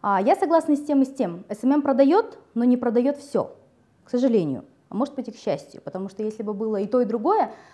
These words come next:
то мы, наверное, А, не знаю, <laughs> мы, наверное,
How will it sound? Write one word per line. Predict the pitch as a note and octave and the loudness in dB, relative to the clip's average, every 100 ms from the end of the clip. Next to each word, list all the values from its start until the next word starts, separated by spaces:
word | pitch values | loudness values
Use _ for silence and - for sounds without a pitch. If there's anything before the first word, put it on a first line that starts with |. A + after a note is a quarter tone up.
| _ | _
то | - A3 | -8 -6
мы, | G#3+ B3+ | -2 -2
наверное, | C#4 A#3 A#3+ B3 A3+ A3 G#3+ - _ _ _ - | 0 0 0 0 -2 -4 -8 -16 _ _ _ -14
А, | G3+ | -10
не | G3 G#3 | -6 -6
знаю, | G3+ G#3 F#3+ F3 G3 G#3+ - A#3 A#3 | -2 -2 -2 -2 -4 -6 -6 -6 0
<laughs> | C4+ A3 - D4 A#3 | 0 0 -8 -10 -4
мы, | |
наверное, | A#3+ A#3 A#3+ A#3 A3 G3+ - | 0 0 0 0 -2 -4 -8